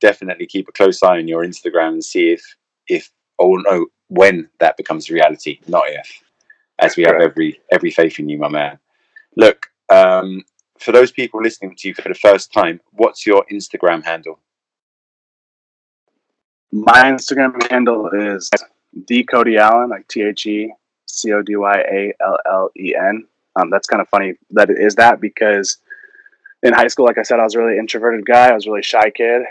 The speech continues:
Speaker 2: um, but I played quarterback. Um, so whenever a team does really well, quarterback gets a lot of the notoriety. Whenever a team does bad,
Speaker 1: Mm.
Speaker 2: quarterbacks gets a lot of the blame. Um,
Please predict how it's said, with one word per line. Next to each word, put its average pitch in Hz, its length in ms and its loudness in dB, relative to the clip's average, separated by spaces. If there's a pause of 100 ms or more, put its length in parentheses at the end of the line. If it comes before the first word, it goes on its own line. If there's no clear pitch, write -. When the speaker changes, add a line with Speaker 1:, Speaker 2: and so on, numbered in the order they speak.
(220)
Speaker 2:
um, 92 360 -4 (240)
but 110 100 2
I 107 60 2
played 107 260 -4
quarterback. 120 520 2 (720)
Um, 101 440 0
so 107 480 -2
whenever 117 380 -2
a 107 80 -6
team 127 220 -4
does 120 200 0
really 123 200 0
well, 147 460 2 (520)
quarterback 113 440 0
gets 104 220 -8
a 107 40 -8
lot 101 140 0
of 98 60 -4
the 95 60 -6
notoriety. 92 480 -4
Whenever 101 180 -6
a 101 60 -6
team 104 160 -6
does 95 160 -2
bad, 127 360 6 (160)
Speaker 1:
Mm. 82 120 -14
Speaker 2:
quarterbacks 98 520 -4
gets - 260 -10
a - 40 -2
lot 92 80 2
of 92 60 -2
the 92 80 -4
blame. 104 400 2 (520)
Um, 104 200 4